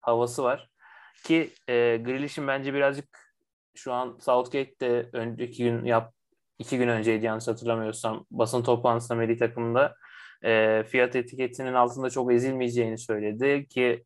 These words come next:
e, Grealish de ilk toplan-, basın toplantısında aynı cümleleri kullandı ama bence birazcık, e, ister istemez bir o yüz milyon sterlinlik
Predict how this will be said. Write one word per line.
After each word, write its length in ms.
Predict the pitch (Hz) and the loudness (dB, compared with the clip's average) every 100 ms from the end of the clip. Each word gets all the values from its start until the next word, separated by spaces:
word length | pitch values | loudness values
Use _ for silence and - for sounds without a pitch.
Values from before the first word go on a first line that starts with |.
| _ | _
e, 40 | 110 110 110 110 110 110 110 117 | -4 -2 -2 -2 -2 -2 -2 0
Grealish 480 | 120 127 123 - 127 | 2 2 -2 -4 -2
de 120 | 120 | -2
ilk 260 | 123 120 | -4 -6
toplan-, 440 | - 117 - 117 113 | -2 -2 2 0 0
basın 220 | 117 120 | -4 -2
toplantısında 560 | 117 117 117 110 120 113 | -4 -2 -2 -2 -4 -2
aynı 340 | 110 110 107 120 | -2 -8 -12 -8
cümleleri 420 | 117 110 107 113 | -6 -2 -2 0
kullandı 340 | 123 123 147 | 2 2 4
ama 180 | 165 147 | 4 4
bence 280 | 131 135 139 | 2 2 2
birazcık, 380 | 143 143 143 - _ _ _ _ _ | 2 2 -2 -10 _ _ _ _ _
e, 240 | - 117 113 | -4 -2 -2
ister 300 | 117 120 143 | -6 -4 -2
istemez 520 | 139 143 143 143 135 | -2 -4 -2 -4 -2
bir 220 | 143 - - _ _ _ | -4 -4 -8 _ _ _
o 300 | 135 135 - - | 2 4 2 -4
yüz 220 | 135 135 | -4 -2
milyon 340 | 147 135 135 | 0 2 0
sterlinlik 560 | 131 - 131 135 139 | 0 4 4 2 -6